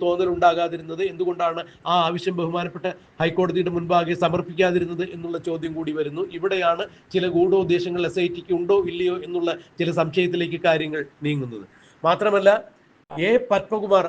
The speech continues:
അതായത് തിരുവിതാംകൂർ ദേവസ്വം ബോർഡായിരുന്ന പത്മകുമാറാണ് ദ്വാരപാലക ശില്പങ്ങളിലെ സ്വർണം പൂശിയ ചെമ്പുപാളി, ചെമ്പുപാളി എന്ന് മാത്രം തിരുവിതാംകൂർ ദേവസ്വം ബോർഡിന്റെ രജിസ്റ്ററിൽ തന്റെ കയ്യക്ഷരത്തിൽ എഴുതി വെച്ചത്. അതായത്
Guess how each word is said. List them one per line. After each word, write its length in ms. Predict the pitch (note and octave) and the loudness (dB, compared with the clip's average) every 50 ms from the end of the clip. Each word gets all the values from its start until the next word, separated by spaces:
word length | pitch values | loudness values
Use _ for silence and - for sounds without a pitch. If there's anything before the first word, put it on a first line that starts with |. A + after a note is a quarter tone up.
| - | 0
അതായത് 300 | E3 F3+ F#3+ F#3 F3 G3+ E3+ F3+ | 0 2 2 2 0 -2 -2 -2
തിരുവിതാംകൂർ 480 | F3 F3 F3+ G3+ G3+ G3 G3 G#3 G3+ G3 F#3 | -2 0 4 4 2 4 2 0 0 4 4
ദേവസ്വം 300 | F#3 F#3 F#3+ F#3+ G3+ G3 F#3+ | 4 4 2 -2 -6 -2 0
ബോർഡായിരുന്ന 460 | G3 F#3+ G3 G3 F#3+ F#3 F#3 F#3+ F#3+ - F#3 | 4 4 6 6 6 4 2 -6 -4 -4 -4
പത്മകുമാറാണ് 800 | E3 - G3+ G#3 G3 G#3 G3 G3+ G3 F#3+ F#3+ F#3 F3+ F3+ G3 A3 - _ _ _ _ _ _ _ _ _ _ _ _ _ _ _ _ _ _ _ - | -4 -4 -8 -8 -6 -2 0 0 2 2 2 0 0 -2 -4 -6 -6 _ _ _ _ _ _ _ _ _ _ _ _ _ _ _ _ _ _ _ 2
ദ്വാരപാലക 540 | D#3+ F3 F#3+ F#3+ G#3+ G#3 G#3+ G3+ G3+ G#3 G3+ G3 G#3 | 4 6 6 6 6 4 4 4 4 2 0 -2 -6
ശില്പങ്ങളിലെ 560 | G3 F#3+ G#3 G#3+ G3 G3+ G3 F#3+ F#3+ F#3 D#3 - - _ _ - | -6 -4 -4 -2 -2 0 0 0 0 0 -4 -4 -10 _ _ -8
സ്വർണം 460 | - F3 F3 F#3 F#3+ G3+ A3 A3+ A3 A3+ - - _ _ | -6 -4 -4 -2 -2 -2 -4 -4 -4 -8 -16 -20 _ _
പൂശിയ 500 | G3+ G3 G3+ G3+ G3+ G#3 G3 G#3 G3+ F#3+ - C3+ - | -4 -4 -4 -4 -6 -4 0 0 0 0 0 -4 -4
ചെമ്പുപാളി, 580 | F#3+ F#3 F#3 F#3 G#3+ D#3+ F#3+ G3 F#3+ F#3 F3+ G3+ G3+ - - _ _ _ - | -4 -4 -2 -2 -2 4 4 6 6 4 2 -2 -6 -10 -16 _ _ _ -4
ചെമ്പുപാളി 540 | F3+ F3+ F#3 G3+ B3 G3+ A3+ G#3+ G#3 G#3 G#3+ G#3 G3 | -4 -2 0 0 2 4 6 6 6 6 4 0 0
എന്ന് 140 | G3 G3 G#3 G3 F#3+ | 0 -2 -2 0 0
മാത്രം 300 | F#3+ F#3 F#3 F#3+ F#3+ F#3+ G3 - | 0 0 -2 -4 -4 -4 -4 -8
തിരുവിതാംകൂർ 480 | F#3 F3 F#3+ F#3 F#3+ F#3+ F#3 F#3 F#3+ F#3+ E3 | -4 -4 0 0 0 0 0 -2 -4 -4 -4
ദേവസ്വം 300 | F3+ F#3 F#3 F#3 G3+ F#3+ F3+ | -4 -4 -4 -6 -6 -6 -6
ബോർഡിന്റെ 300 | F#3 F#3 F3+ F3+ F3 F#3+ E3 F3 | -4 -4 -4 -6 -8 -8 -6 -6
രജിസ്റ്ററിൽ 500 | F3+ F3 F3 - - F#3+ F#3 F3 E3 - - - _ _ _ | -6 -6 -8 -4 -4 -2 -2 -2 -4 -6 -10 -18 _ _ _
തന്റെ 260 | F3 E3+ F3 F3 F#3+ F3+ - - - | 0 0 2 2 0 0 0 -4 0
കയ്യക്ഷരത്തിൽ 560 | - E3+ E3 E3+ F#3+ F#3 G3+ G3 E3 - G3+ F#3 F#3 - F3+ | 0 0 4 4 2 2 2 -2 0 0 -2 -2 -2 -2 -2
എഴുതി 160 | F3 F3+ F#3 F#3 | 0 0 0 -2
വെച്ചത്. 240 | F3 F3 F3 E3 E3+ D#3 D3+ | -2 -4 -2 -2 -2 -2 0
അതായത് 320 | D3+ F3+ E3+ E3+ F3 F#3+ | 2 4 4 4 2 0